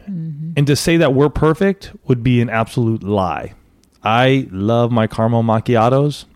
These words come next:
Speaker 2: and Elisa for my birthday bought chocolate covered espresso beans. Oh boy, love those things too. But it is my goal, and, and it is our goal, to eat clean probably eighty percent of the time each week.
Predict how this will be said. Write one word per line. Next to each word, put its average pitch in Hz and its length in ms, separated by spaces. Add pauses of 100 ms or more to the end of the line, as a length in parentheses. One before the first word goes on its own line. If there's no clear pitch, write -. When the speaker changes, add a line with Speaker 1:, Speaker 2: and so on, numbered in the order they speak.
(300)
Speaker 2:
and 120 120
Elisa 123 400
for 120 120
my 110 140
birthday 120 420
bought 104 440
chocolate 117 360
covered 110 300
espresso 117 560
beans. 143 440 (800)
Oh 90 180
boy, 78 340 (280)
love 92 260
those 90 260
things 87 260
too. 85 280 (760)
But 117 480 (840)
it 143 120
is 131 140
my 131 240
goal, 127 420
and, 113 120 (120)
and 135 140
it 127 60
is 117 120
our 123 320
goal, 107 520 (560)
to - 200
eat 165 240
clean 170 580
probably 180 380
eighty 156 220
percent 143 360
of 143 60
the 151 60
time 98 540
each 143 220
week. - 340